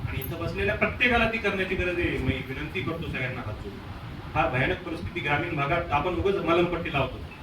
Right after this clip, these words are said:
"नाही, नाही, ग्रामीण भागात काही नाही." अहो, लोक रामराम घालून जातात एकमेकाला,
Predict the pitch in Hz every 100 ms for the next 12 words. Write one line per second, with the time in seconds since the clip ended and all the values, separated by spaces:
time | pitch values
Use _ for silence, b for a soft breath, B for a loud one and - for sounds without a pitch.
0 | 147 151 160 147 151 143 135 139 139 139
1 | 135 135 135 143 151 151 143 143 165 151
2 | 143 151 147 147 147 143